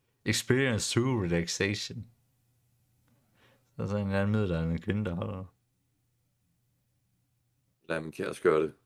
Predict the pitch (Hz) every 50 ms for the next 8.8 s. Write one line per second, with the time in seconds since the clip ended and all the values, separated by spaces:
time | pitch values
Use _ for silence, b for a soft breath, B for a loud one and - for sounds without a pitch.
0 | _ - - - - 92 90 87 85 - 87 80 78 78 87 85 90 92 - 82
1 | 87 - - - 110 95 82 87 98 135 117 107 - - b b b b b b
2 | b b _ _ _ _ _ _ _ _ _ _ _ _ _ _ _ _ _ _
3 | _ _ _ _ - - - 101 98 98 90 95 98 92 82 85 101 104 - 104
4 | 107 95 87 92 95 107 110 107 95 85 82 80 - - 95 92 92 90 92 95
5 | 98 101 92 90 87 85 104 101 104 98 92 92 - _ _ _ _ _ _ _
6 | _ _ 123 110 101 98 98 98 92 92 92 90 87 - 107 95 98 95 95 92
7 | 90 87 95 92 92 90 - - 117 104 98 98 95 90 87 85 90 - - 104
8 | 98 95 95 95 90 - 95 92 92 95 92 92 92 92 92 90